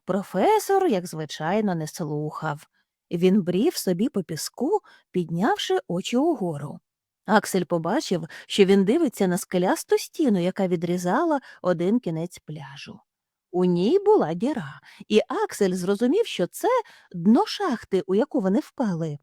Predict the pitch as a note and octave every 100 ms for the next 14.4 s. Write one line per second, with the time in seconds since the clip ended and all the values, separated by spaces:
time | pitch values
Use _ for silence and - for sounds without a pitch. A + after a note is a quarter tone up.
0 | _ _ _ _ _ E3+ - F#3 E3+ A#3
1 | - F3+ - F3+ E3+ A#3 C#4+ E3 F3 F3
2 | A#3+ A3 - E3 D3 D#3 C4 G4 F#4+ -
3 | E4 E4 D#4 - - A3 A3 G#3+ B3 -
4 | C4 C4+ E4 C#4+ G#3 E3 D#3+ D#3 D#3+ D#3
5 | - _ _ _ - F3 E3 D#3 - D#3
6 | F3 A#3 B3+ G3+ F3+ F3 - - - -
7 | F3 - - B3 F4+ D4 G3 F#3+ F3 -
8 | E3+ C4 G3+ - E3 D#3+ G3 F3 D3+ D#3
9 | D#3 E3+ _ _ _ _ _ _ _ _
10 | - F#3+ G3 A3+ A#4 C4 - D3+ C#3+ D3+
11 | B3 C#5 A#4+ - F3+ D3+ - - D3+ -
12 | - F#3 F#4+ F4+ - _ - F3+ D#3 D3
13 | E3 C#4+ A4+ A4+ A4+ A4+ A#4 - B3 D#3+
14 | D3 C#3 -